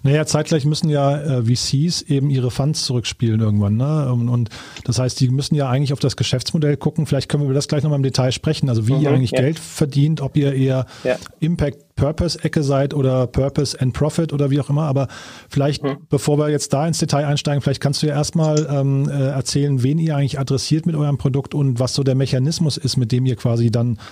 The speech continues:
Speaker 1: The World a Better Place machen möchtet.
Speaker 2: Klar, ja, genau. Also vielleicht so, ähm, in a nutshell, Klima ist eine App, die dich dabei unterstützt, ähm, sofort und nachhaltig C O zwei neutral zu leben.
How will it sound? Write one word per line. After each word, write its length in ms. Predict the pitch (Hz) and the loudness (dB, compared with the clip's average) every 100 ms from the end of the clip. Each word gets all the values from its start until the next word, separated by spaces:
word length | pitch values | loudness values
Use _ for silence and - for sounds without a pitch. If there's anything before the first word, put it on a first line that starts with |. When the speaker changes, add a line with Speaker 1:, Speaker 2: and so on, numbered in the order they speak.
| - | -4
Speaker 1:
The 100 | 120 | 0
World 220 | 117 120 | 2 2
a 20 | 117 | 0
Better 220 | 117 120 | 0 0
Place 260 | 123 117 | 0 0
machen 220 | - 92 110 | 0 2 2
möchtet. 320 | 104 110 - _ _ _ _ _ _ _ _ _ - - - - _ | 0 -2 -4 _ _ _ _ _ _ _ _ _ -20 -18 -20 -20 _
Speaker 2:
Klar, 320 | - 135 120 - | -2 0 -2 -2
ja, 140 | 131 | 0
genau. 280 | 127 127 117 | 0 0 -2
Also 260 | - 135 143 | -2 0 0
vielleicht 240 | 156 147 | 0 0
so, 340 | 160 156 156 - | 0 2 0 0
ähm, 380 | 147 139 139 135 - - - - - - - - - _ | 0 2 2 -2 -10 -14 -8 -6 -6 -8 -12 -18 -20 _
in 300 | 160 156 151 | 0 2 4
a 60 | 147 | 2
nutshell, 580 | 175 - 170 156 165 175 | 0 0 0 0 0 -2
Klima 400 | - 160 180 170 | 0 2 2 0
ist 240 | - - | -2 0
eine 180 | 147 - | 0 2
App, 360 | 143 175 - - | 0 -2 -6 -6
die 480 | 151 151 143 147 143 - - - - | -2 2 2 0 -2 -6 -12 -8 -4
dich 140 | 143 | 0
dabei 300 | 147 139 127 | 0 0 0
unterstützt, 920 | 131 135 - - 151 160 - - - - - | -2 -4 -4 0 0 -2 -10 -12 -12 -12 -4
ähm, 380 | 139 135 135 | 0 0 0
sofort 680 | 120 147 - 151 156 180 180 - | -2 -4 -2 0 0 0 -2 0
und 260 | 143 139 | 0 0
nachhaltig 680 | 131 135 - 131 127 131 - _ _ _ | 0 0 2 0 2 -2 -4 _ _ _
C 140 | - 135 | -2 0
O 20 | |
zwei 220 | - 120 | 2 0
neutral 520 | 120 113 - 104 113 - - | 2 0 0 0 -2 -8 -8
zu 100 | 120 | -6
leben. 420 | 104 104 107 | -6 -6 -6